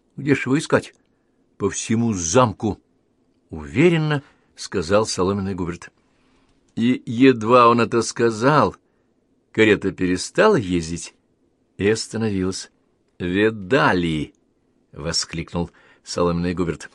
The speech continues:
«Она обрадовалась, что мы будем искать четвертое колесо.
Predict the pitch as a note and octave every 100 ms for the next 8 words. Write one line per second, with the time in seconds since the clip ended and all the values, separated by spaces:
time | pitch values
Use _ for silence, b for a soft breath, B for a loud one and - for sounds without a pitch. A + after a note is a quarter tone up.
0 | _ _ G#2 A2 A#2+ B2 B2 A2+ G#2+ A2
1 | A2 A2+ A2+ G#2+ - A2+ G#2+ G#2+ G#2+ A2
2 | G2 - G#2+ - A2 A#2 G#2 - G#2+ -
3 | A2+ - A2+